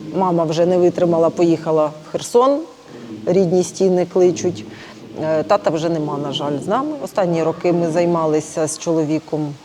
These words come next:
е, підприємницькою діяльністю. У нас декілька направлень було, невеличких,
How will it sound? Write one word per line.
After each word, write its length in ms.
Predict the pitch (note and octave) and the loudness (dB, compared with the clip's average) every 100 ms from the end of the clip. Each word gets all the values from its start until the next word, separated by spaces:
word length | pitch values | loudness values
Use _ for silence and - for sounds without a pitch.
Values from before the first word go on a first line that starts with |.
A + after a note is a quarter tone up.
| - C#3 C#3+ | -14 -10 -8
е, 60 | C#3 | -8
підприємницькою 800 | D#3+ - D#3+ D3 D3 C#3+ D#3 D3 | -8 -2 0 0 -4 -6 -4 -2
діяльністю. 800 | C#3+ C#3+ F3 A#3+ E4 D4 - A#3 | -2 0 2 2 0 -4 -4 0
У 120 | A3 | 0
нас 200 | G3 E3+ | 0 -2
декілька 580 | F3 D#3 - D3 - D#3 | 0 -2 0 -6 -4 -4
направлень 640 | D3+ D3 F#3+ B3 C4 A3+ | -4 -4 -2 0 0 0
було, 560 | G3+ F#3+ F#3+ F#3+ F#3+ F3 | 0 0 2 2 4 2
невеличких, 640 | E3+ D#3+ F#3 A#3+ - - | 0 -2 0 0 -2 -6